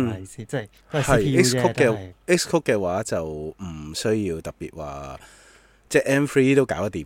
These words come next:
Speaker 2: 嘅，其實，係啦，唔需要 Pro 嘅，唔需要 Max 嘅，係啦，M three都搞得掂。
Speaker 1: 嗯。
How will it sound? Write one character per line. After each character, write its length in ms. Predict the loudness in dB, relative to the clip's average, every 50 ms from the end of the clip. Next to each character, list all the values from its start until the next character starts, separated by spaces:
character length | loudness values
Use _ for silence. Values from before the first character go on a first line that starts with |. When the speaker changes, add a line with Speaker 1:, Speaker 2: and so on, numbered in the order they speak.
| -10 -12
Speaker 2:
嘅， 240 | -14 -14 -16 -16
其 80 | -18 -20
實， 140 | -18 -18 -20 -20 -20 -20 _ -20 _ _ -16
係 80 | -14
啦， 180 | -14 -14 -14 -14
唔 160 | -12 -12 -10 -6
需 160 | -4 -2 -2
要 60 | -2
Pro 380 | -4 -6 -10 -12 -12 -12 -12 -14
嘅， 80 | -14 -14 -16 -16 -18 -14
唔 40 |
需 100 | -8 -6
要 60 | -4 -4
Max 260 | -4 -6 -8 -8 -8 -10 -12
嘅， 120 | -14 -14 -16 -16 -20 -20 -20 -20 -20
係 80 | -18 -16
啦 160 | -16 -18 -16 -12
，M 200 | -8 -6 -6 -6
three 200 | -4 -4 -6 -6
都 80 | -4 -4
搞 220 | -4 -4 -4 -6
得 100 | -8 -10
掂。 160 | -12 -14 -16
Speaker 1:
嗯。 60 | -18